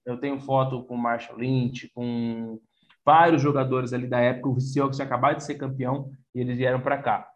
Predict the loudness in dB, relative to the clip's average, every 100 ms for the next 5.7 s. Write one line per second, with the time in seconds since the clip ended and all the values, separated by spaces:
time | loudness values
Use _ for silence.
0 | _ _ 4 8 10 10 8 4 -8 0
1 | 2 6 4 4 0 2 2 2 0 -2
2 | 0 -2 -2 -2 -2 0 -4 4 4 6
3 | 2 4 2 2 -4 -6 0 0 2 2
4 | 2 4 6 4 2 -2 -4 -4 -2 0
5 | 0 -2 -2 -2 -10 -20